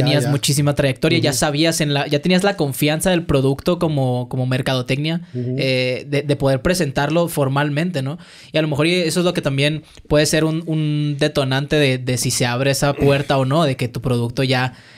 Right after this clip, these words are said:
Speaker 1: para cuando intentes, eh, abordar este tipo de, de, a este tipo de gente, que tu producto ya tenga el respaldo detrás, ¿no? O sea, por, por es-, por eso me pregunto cuál fue el primero, porque a lo mejor y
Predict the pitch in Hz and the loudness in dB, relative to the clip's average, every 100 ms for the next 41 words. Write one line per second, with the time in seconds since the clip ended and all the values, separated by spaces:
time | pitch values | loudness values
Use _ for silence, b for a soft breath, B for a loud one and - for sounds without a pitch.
0 | B B - 143 135 139 131 131 131 139 | B B -4 -2 0 0 0 -2 0 -2
1 | 135 143 151 170 170 - 135 131 127 127 | 0 -2 0 -2 -2 -2 2 2 2 0
2 | 123 82 - 139 135 131 143 147 156 165 | -2 -4 -2 2 2 2 0 0 -2 0
3 | 165 151 143 135 131 131 127 127 127 - | 2 4 4 2 0 -2 -2 0 -2 -2
4 | 131 147 160 160 143 165 160 151 156 B | -4 -2 2 2 2 0 0 -2 -2 B
5 | B - 143 143 135 127 139 135 147 147 | B -4 -2 2 0 2 0 2 0 0
6 | 135 123 123 B B 139 131 - - 147 | -2 -2 -6 B B 0 0 0 0 2
7 | 147 127 123 147 131 131 143 143 143 135 | 2 2 2 0 0 -2 -2 0 -2 -2
8 | 135 - 143 131 - 143 156 151 139 139 | -6 0 0 0 0 0 0 0 0 0
9 | 139 135 135 147 151 160 170 156 151 143 | 0 0 2 2 2 2 2 2 0 0
10 | 139 135 127 135 147 | 0 -2 -2 0 -2